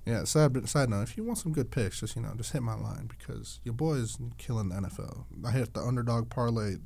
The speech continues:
two weeks ago, Minnesota and Philly. And then,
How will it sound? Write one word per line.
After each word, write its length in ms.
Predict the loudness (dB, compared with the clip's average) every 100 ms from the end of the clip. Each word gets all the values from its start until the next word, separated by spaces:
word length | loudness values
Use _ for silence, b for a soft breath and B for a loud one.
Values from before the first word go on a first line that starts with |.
| -12
two 140 | -2 0
weeks 240 | 0 -2
ago, 320 | 0 2 2 2
Minnesota 460 | 0 0 -2 0 0
and 180 | 0
Philly. 320 | 0 0 0 -2 B B B B B B B B B B -16 -14 -14 -12 -4
And 220 | 2 4
then, 640 | 4 2 2 2 2 0